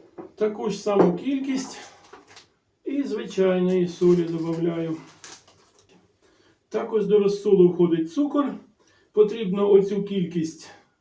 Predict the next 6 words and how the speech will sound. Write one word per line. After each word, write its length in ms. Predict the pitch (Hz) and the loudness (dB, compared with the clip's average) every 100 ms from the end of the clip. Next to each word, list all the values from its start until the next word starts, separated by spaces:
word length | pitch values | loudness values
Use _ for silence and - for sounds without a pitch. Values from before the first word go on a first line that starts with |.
| - | -12
двісті 440 | 135 190 - - | -4 -4 -4 -6
сорок 340 | - 175 175 170 | -6 -2 -2 -2
сім 440 | - 269 269 - - _ _ _ _ _ _ _ _ _ _ _ _ _ _ _ _ _ _ _ | -4 -4 -4 -8 -18 _ _ _ _ _ _ _ _ _ _ _ _ _ _ _ _ _ _ _
розділити 840 | 180 214 190 160 190 185 160 147 147 | 0 2 2 2 4 6 4 0 -6
на 120 | 143 | -6
два 360 | 196 285 269 | -2 0 -2